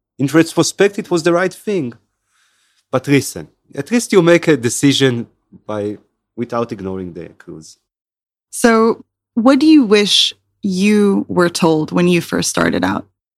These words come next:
Speaker 1: I was very naive. I was entrepreneur that, um,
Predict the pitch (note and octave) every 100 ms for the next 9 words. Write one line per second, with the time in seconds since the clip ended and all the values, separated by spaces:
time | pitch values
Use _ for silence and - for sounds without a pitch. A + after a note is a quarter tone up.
0 | _ - C3 C#3 - F#2 G#2 G#2+ G2+ F2+
1 | F2 D#2 - _ _ _ _ _ _ -
2 | C#3+ F3 A2+ F#2 F#2+ - F2+ A2 A#2 A2
3 | G#2+ F2 D#2+ - E2 D#2+ D#2 D#2 D2